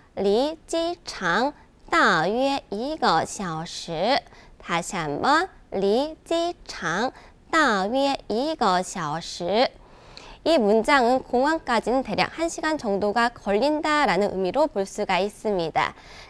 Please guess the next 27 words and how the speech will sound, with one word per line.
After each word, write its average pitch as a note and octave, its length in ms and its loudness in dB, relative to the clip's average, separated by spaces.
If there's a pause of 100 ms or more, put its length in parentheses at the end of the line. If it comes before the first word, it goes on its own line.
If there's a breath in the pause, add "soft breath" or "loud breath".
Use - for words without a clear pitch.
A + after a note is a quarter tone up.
그래서 E4 340 4
시간이나 D#4+ 680 2
공간의 G#3+ 760 -2
간격을 C4 680 2
나타낼 G3 380 -2
때 G#3 140 0
쓸 A3 260 0
수 A3+ 160 -4
있는 G#3+ 300 0
전치사 F#3 520 -2 (360 loud breath)
리를 G3+ 420 4
사용할 E4+ 420 -2
수가 A#3+ 360 0
있는데요. F3 540 0 (420 loud breath)
보통 D#4+ 440 2
공간의 A3 540 0
간격으로 G3+ 720 2
거리가 F3+ 640 0
가깝다, - 840 0
멀다 G3 580 4
할 D4+ 140 -6
때도 G3+ 340 -2
많이 G3+ 380 0
쓰여서 E3+ 560 2 (360 loud breath)
여기서 G#3 360 2
가깝다라는 C4 1120 2
표현은 G#3 420 0